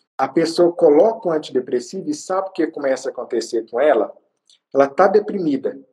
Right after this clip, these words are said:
só que agora ela começa a ficar deprimida e irritada. Ela começa a ficar deprimida e mais impulsiva. Ela começa a ficar deprimida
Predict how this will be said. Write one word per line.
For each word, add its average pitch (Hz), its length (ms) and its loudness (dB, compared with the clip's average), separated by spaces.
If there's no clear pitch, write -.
só - 280 0
que 160 120 0
agora 143 300 6
ela 139 120 -2
começa 147 480 -6
a - 20 -16
ficar 131 260 -2
deprimida 143 960 -4
e 202 280 2
irritada. 185 1080 -4
Ela 143 140 4
começa 160 460 -4
a - 20 -10
ficar 143 260 -2
deprimida 135 840 -4
e 135 100 -6
mais 147 460 0
impulsiva. 131 1120 -8
Ela 156 180 4
começa 180 500 -2
a - 40 2
ficar - 260 0
deprimida 127 840 -2